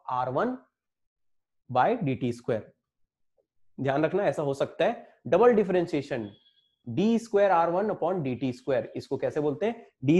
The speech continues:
square R one upon D T square, या तो, आ, सी-, सीधा बोल लो, double differentiation of R one with respect to time। So in the same way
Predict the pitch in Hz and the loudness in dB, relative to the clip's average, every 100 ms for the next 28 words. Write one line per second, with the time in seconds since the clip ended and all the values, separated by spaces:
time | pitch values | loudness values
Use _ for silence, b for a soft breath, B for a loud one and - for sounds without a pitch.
0 | 185 190 175 143 131 139 156 - 175 165 | 4 4 8 8 6 4 2 2 2 2
1 | 139 131 120 175 185 143 160 139 - 123 | 0 -2 -2 -2 -2 -4 -4 -8 -8 -6
2 | 113 110 - 127 113 - 131 139 139 - | -6 -6 -8 -10 -10 -4 -2 0 0 -4
3 | - B B 139 190 233 208 202 175 - | -6 B B 0 2 4 2 0 -2 -2
4 | 131 123 175 185 127 123 175 175 113 113 | -6 -4 -6 -4 -4 -4 -4 -4 -6 -10
5 | - 117 110 233 - 120 98 _ _ _ | -12 -16 -12 -12 -8 -8 -8 _ _ _
6 | _ _ _ _ _ _ _ _ _ _ | _ _ _ _ _ _ _ _ _ _
7 | _ _ _ 165 175 175 b b b _ | _ _ _ 0 0 -2 b b b _
8 | - 151 147 160 175 190 | -4 -2 -2 0 0 4